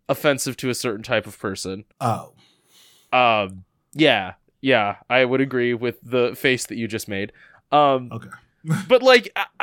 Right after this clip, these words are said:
Speaker 1: I guess, like, I'm a person who, uh,
Speaker 2: Just
Speaker 1: can
Speaker 2: leave it out.
Speaker 1: both
Speaker 2: It's just f-, it's just a freaking fictional, like, we don't, you un-, we agree. Anyways, go on.
Speaker 1: We agree, but,
Speaker 2: <laughs>
Speaker 1: like, I think what it is, is I am a person that does enjoy irreverence,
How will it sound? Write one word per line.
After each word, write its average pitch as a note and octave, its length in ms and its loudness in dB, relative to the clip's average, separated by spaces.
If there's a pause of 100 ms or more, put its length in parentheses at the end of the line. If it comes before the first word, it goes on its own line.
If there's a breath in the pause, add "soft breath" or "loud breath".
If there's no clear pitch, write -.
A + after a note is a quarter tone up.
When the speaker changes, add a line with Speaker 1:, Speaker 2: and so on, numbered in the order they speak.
(140)
Speaker 1:
I B3 80 6
guess, D4+ 220 2
like, D4+ 180 0
I'm D4 160 6
a E4 80 2
person C4+ 420 0
who, F3+ 520 0 (240)
uh, D#3+ 40 -12
Speaker 2:
Just D#3+ 180 -14
Speaker 1:
can G3+ 300 4
Speaker 2:
leave F#3 80 -2
it - 80 -12
out. C3 60 -4
Speaker 1:
both G3 220 8
Speaker 2:
It's F#3+ 80 0
just - 360 -6
f-, - 80 -10
it's - 240 0
just - 960 -2
a C#3+ 220 2 (220)
freaking D#3 460 -2
fictional, D3+ 640 -4
like, C3 160 -12 (100)
we D3 160 -8
don't, B2+ 260 -6 (120)
you C3+ 220 -8
un-, C3+ 200 -6 (160)
we D3 140 -6
agree. A#2+ 360 -6 (220)
Anyways, A#2 340 -8
go G2+ 160 -12
on. F#2+ 100 -14 (140 loud breath)
Speaker 1:
We D#4 220 6
agree, E4+ 240 2
but, C4 160 4
Speaker 2:
<laughs> - 20 -2
Speaker 1:
like, C4+ 200 4
I C#4 80 6
think F4 240 -4
what F4+ 120 2
it A#3+ 80 -2
is, G3+ 180 2
is F#3 120 -6
I F3+ 200 0
am B3+ 80 0
a A#3 60 -14
person G3 420 -4
that E3+ 180 0
does D3 280 4
enjoy C3 420 -2
irreverence, A#2+ 840 -6